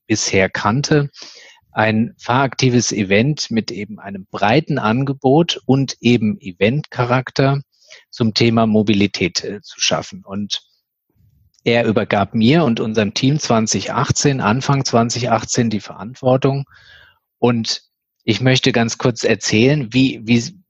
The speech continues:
wie kam es nun eigentlich dazu? Ähm, und das entstand in folgender Situation, dass ich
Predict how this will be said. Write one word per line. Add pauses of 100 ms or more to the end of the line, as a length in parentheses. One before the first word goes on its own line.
(200)
wie
kam
es
nun
eigentlich
dazu? (880)
Ähm, (300)
und
das
entstand
in
folgender
Situation,
dass
ich